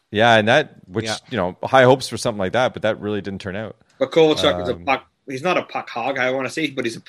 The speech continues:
Speaker 3: puck possession guy.
Speaker 1: Yeah.
Speaker 3: So he skates through the ice. I mean, you can't really have two or three of those guys in the same team.
Speaker 1: So I, I can't see anything that suggests that he's still currently playing with anyone. Um, so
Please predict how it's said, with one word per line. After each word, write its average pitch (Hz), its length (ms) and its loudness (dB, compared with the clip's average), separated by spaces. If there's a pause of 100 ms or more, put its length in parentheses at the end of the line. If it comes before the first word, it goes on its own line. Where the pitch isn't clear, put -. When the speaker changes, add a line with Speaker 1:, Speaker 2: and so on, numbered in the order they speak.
(140)
Speaker 3:
puck - 220 -4
possession 135 420 -4
guy. 156 340 0 (640)
Speaker 1:
Yeah. 82 240 -16 (320)
Speaker 3:
So 131 160 -4
he 156 120 -2
skates 147 300 0
through 151 120 0
the 135 160 -2
ice. 147 200 0
I 135 40 -12
mean, 127 100 -4
you 127 60 -6
can't 151 160 -2
really 139 140 -2
have 135 140 -2
two 143 160 -4
or 123 60 -2
three 147 180 -4
of 131 60 -2
those 113 140 -2
guys 120 200 -2
in 120 60 -16
the 110 60 -14
same 107 220 -10
team. 110 260 -12
Speaker 1:
So - 220 -8
I, 113 280 4
I 123 40 2
can't 185 300 0
see 175 420 -2
anything 170 360 -2
that 160 140 0
suggests 156 400 -4
that 147 80 -6
he's 143 160 -4
still 151 240 -2
currently - 560 -6
playing 233 380 -6
with 240 160 -10
anyone. 269 540 -10 (480)
Um, 98 760 -2
so 95 460 -6